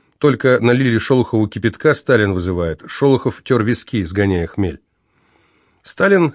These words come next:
несмотря на то, что курил и трубку держал в руке, все заметил, почувствовал, нахмурился. «Товарищ Шолохов, говорят, вы слишком много пьете». Шолохов вдохнул воздух и медленно произнес, не выдыхая:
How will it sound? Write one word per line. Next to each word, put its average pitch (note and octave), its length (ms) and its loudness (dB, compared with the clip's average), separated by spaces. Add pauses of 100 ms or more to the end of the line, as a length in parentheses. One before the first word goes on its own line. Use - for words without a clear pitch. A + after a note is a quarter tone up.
(100)
несмотря C#3+ 500 0
на D3+ 80 4
то, D3+ 140 -2
что B2+ 180 -6
курил C#3 300 2
и A2+ 40 -2
трубку C#3 360 -2
держал A2 340 0
в G#2 60 -2
руке, A#2 300 -2
все B2+ 200 -2
заметил, A#2+ 420 0
почувствовал, A2 600 -4
нахмурился. A#2+ 720 0 (840)
«Товарищ G#3+ 420 0
Шолохов, - 760 0
говорят, D#3+ 600 0
вы G3+ 160 -2
слишком F#3+ 500 -2
много F3+ 300 2
пьете». - 540 -2 (760)
Шолохов - 640 -2 (100)
вдохнул G#2+ 480 0
воздух G#2+ 400 -2
и A2 40 0
медленно G#2+ 360 0
произнес, G#2 500 -2
не G#2+ 80 -2
выдыхая: G2+ 580 -2